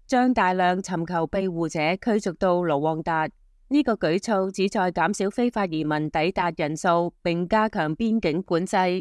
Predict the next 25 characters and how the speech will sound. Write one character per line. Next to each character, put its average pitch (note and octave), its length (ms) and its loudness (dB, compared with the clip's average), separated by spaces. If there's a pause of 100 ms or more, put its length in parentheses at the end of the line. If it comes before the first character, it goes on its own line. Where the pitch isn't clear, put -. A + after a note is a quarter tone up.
(360)
雖 C4+ 220 0
然 F#3 200 2
存 F3 220 0
在 F#3 220 2
爭 B3 240 0
議 F#3 200 0
同 E3 180 -6
反 D#3+ 240 -2
對， F3 360 0 (180)
保 E3 220 4
守 G3+ 200 0
黨 F#3 240 0
政 G3+ 220 0
府 F#3+ 380 -2 (100)
亦 F#3+ 120 2
維 E3 360 0
持 - 120 -4 (100)
佢 F3+ 200 -2
嘅 G#3 220 0
移 F3 140 0
民 D#3+ 180 -2
政 G3+ 240 0
策 F#3 200 0
方 G#3+ 260 0
針， G#3+ 340 0